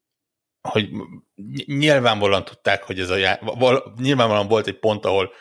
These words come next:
ahol kiderült, hogy ez a játék ebben a formájában azokon a gépeken nem tud működni.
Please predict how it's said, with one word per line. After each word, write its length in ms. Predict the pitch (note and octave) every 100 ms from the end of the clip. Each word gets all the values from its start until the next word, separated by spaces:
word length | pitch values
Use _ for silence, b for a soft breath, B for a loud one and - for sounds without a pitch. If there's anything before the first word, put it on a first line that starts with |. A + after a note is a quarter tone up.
| B B _
ahol 400 | - G2+ G2 - _ _ _ _ _ _ _ _ _ _ _ _
kiderült, 460 | B2 G#2+ G#2 F#2+
hogy 80 | G2+
ez 140 | G2
a 40 | G2
játék 440 | G2 G#2+ G#2+ F#2+
ebben 260 | G2+ G2+ G2
a 80 | F2
formájában 580 | - F#2+ F#2 F#2 F#2+ -
azokon 400 | A2 G2+ G2 F2+
a 80 |
gépeken 480 | F2 G2 F#2+ F2 F#2
nem 240 | F2+ F2+ F2
tud 160 | F#2 F2
működni. 560 | F2 - E2+ G2 C3+